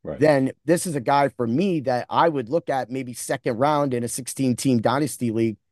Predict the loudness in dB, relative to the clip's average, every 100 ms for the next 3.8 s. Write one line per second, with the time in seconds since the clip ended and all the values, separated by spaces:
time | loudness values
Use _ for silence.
0 | _ -14 -6 2 6 6 4 0 -10 _
1 | -20 _ 0 0 0 -10 -8 -6 -4 -2
2 | -2 2 0 2 0 0 2 2 4 2
3 | 0 -4 -8 -6 -4 -4 -2 -4